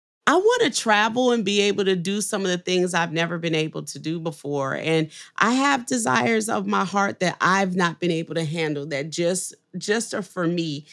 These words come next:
as, just as a woman or just as a girl who sees an opportunity that she can see. So I just wanna travel the world, and I want to be able to start businesses in other cities and places.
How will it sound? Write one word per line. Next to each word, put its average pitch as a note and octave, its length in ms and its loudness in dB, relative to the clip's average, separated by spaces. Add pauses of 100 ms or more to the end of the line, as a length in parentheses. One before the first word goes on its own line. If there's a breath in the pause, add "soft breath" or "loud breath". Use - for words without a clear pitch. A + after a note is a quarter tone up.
(320 loud breath)
as, D#3+ 500 2
just G3 360 0
as F3 200 0
a D#3 100 2
woman D#3+ 460 2
or D3 140 -4
just D#3+ 240 -4
as D3 160 -4
a D3 40 -2
girl D3+ 380 0
who D3 380 -6 (260 soft breath)
sees F#3+ 400 0
an D#3+ 100 2
opportunity D#3 760 0
that C#3 180 -2
she - 180 -8
can D3 220 -4
see. D3 380 -6
So - 160 -4
I A#3+ 160 2
just D4 280 -2
wanna D#4 240 2
travel G#3+ 500 0
the G3 160 0
world, F3+ 540 -2
and D#3 160 -2
I F3 120 0
want E3+ 360 -6
to E3 160 -8
be D#3+ 240 -4
able D3+ 280 -8
to E3 60 -4
start E3+ 400 -4
businesses D#3+ 680 -4
in D3 160 -4
other D3+ 360 -2
cities D#3 720 -4
and D3 120 -6
places. - 760 -12